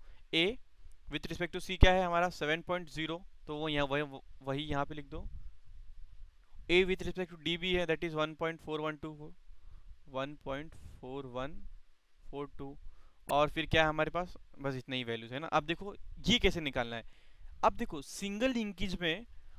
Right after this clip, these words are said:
आपको हमेशा minimum value देखनी है। कैसे, अब यहाँ पे देखो डि-, अ, distance between कौन कौन से point है, a with respect to b, comma e,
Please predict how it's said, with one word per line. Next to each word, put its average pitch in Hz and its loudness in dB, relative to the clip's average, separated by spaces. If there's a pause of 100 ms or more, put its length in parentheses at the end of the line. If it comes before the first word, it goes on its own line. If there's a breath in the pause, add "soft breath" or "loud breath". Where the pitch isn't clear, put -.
(140)
आपको 185 4
हमेशा 220 4 (880)
minimum 185 2
value 147 6
देखनी 127 0
है। 113 -16 (520)
कैसे, 208 6
अब 170 4
यहाँ 170 8
पे 151 -4
देखो 127 -6 (300)
डि-, - -6
अ, 135 2 (680)
distance 226 0
between 190 -2 (380)
कौन 202 -2
कौन 202 -4
से 233 -2
point 214 0
है, 226 4 (140)
a 233 6 (1000)
with 156 -4
respect 190 0
to 226 -4 (420)
b, 180 4
comma 175 4 (160)
e, 147 0